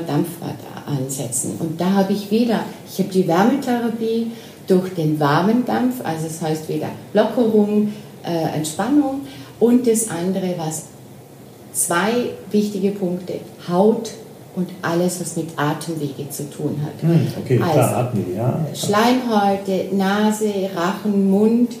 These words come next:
Speaker 1: Lunge. Also ich kann da Kräuter, ich kann Öle in, ins Dampfbad reingeben, inhalieren. Also ich tue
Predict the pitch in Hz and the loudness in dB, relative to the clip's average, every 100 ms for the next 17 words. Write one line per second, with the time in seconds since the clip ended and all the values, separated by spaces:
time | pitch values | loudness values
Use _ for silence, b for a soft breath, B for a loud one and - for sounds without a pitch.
0 | B - 202 226 220 190 214 B B B | B 0 4 6 6 4 0 B B B
1 | - 180 175 185 190 185 175 165 147 - | -4 0 2 0 0 0 0 -2 -6 -2
2 | 208 220 240 202 170 185 - 185 170 185 | 2 2 2 -2 -2 -2 -2 -2 2 4
3 | 214 220 214 214 - 175 190 190 - 180 | 6 6 4 0 -2 -2 -2 -2 -2 -2
4 | 175 175 170 - 180 208 - 175 175 160 | -2 -4 -6 -4 0 0 -2 -6 -6 -6
5 | 160 175 175 151 151 - B B 208 202 | -4 -4 -4 -6 -6 -8 B B 0 2
6 | 202 208 196 208 226 254 226 226 226 226 | 2 2 2 2 2 0 -2 -4 -4 -6
7 | B B B B 180 190 190 190 220 185 | B B B B 2 4 4 2 0 0